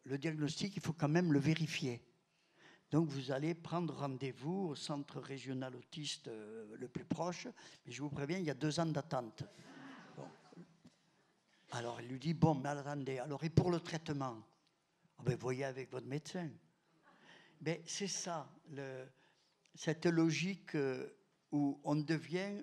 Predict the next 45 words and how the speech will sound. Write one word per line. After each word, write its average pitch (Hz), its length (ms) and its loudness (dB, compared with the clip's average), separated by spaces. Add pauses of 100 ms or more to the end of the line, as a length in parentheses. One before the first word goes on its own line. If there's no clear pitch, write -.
un 151 180 0
objet 143 560 -4
qui 143 160 -4
a 143 60 2
un 143 140 0
diagnostic. 143 760 -8
Ce 151 100 -8
diagnostic, 160 920 -2 (500)
euh, 139 160 0
il, 165 200 -6
une 185 180 10
fois 190 120 6
qu'on 185 100 6
l'a 156 120 6
établi, 156 380 2
on 131 100 2
a 135 60 0
l'impression 147 420 0
qu'on 131 140 -8
a 127 60 -6
fait 143 140 -6
un 131 60 -8
gros 143 180 -4
travail 156 280 -6
scientifique. 160 640 -12 (1160)
Bon, 151 180 2
pour 185 240 10
le 180 100 10
traitement, 156 680 2
évidemment, 175 380 0
pour 165 120 -2
le 156 80 0
traitement, 160 400 -4
si 147 160 -4
on 160 100 -2
adopte, 165 540 -2
euh, 135 160 -6 (640)
l'idée 160 500 -4
que 156 120 -10
tout, - 200 -12 (280)
euh, 151 280 -2
tout 160 200 -14
ça, 180 160 -4
c'est 156 180 -8
organique 151 640 -8